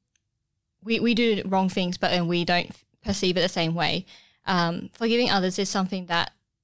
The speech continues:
as Fra-, as Fran said, like, if you don't forgive someone, um, it just grows and grows inside you, um, and you just, it gets bigger and bigger, and it just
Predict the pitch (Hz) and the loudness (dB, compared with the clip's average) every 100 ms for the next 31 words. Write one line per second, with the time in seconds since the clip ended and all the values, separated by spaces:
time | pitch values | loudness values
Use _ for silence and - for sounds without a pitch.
0 | _ _ 233 226 - - 196 202 185 185 | _ _ -2 -2 -2 -2 0 0 0 0
1 | 190 170 190 - 196 202 185 180 - _ | 0 0 -2 -2 -4 -4 -2 -2 -4 _
2 | _ _ _ _ _ 214 214 226 196 190 | _ _ _ _ _ -4 -2 0 0 0
3 | 180 165 165 190 - - 180 170 - 190 | 2 2 0 -2 -6 -6 -4 -4 -4 -2
4 | 202 - 196 190 190 170 170 170 170 - | -2 0 2 2 2 0 2 2 0 -4
5 | - 175 165 170 165 165 190 - _ 180 | -4 -2 0 -2 -2 -4 -4 -8 _ -8
6 | 165 156 160 160 _ _ _ - 190 180 | -4 -2 -4 -8 _ _ _ -2 2 2
7 | 180 170 185 208 - - 190 185 - 208 | 0 -2 -2 -2 -4 -4 -2 -2 0 2
8 | 190 185 185 190 - 175 - - 180 190 | 2 2 2 2 2 0 -4 -8 -6 -4
9 | - | -4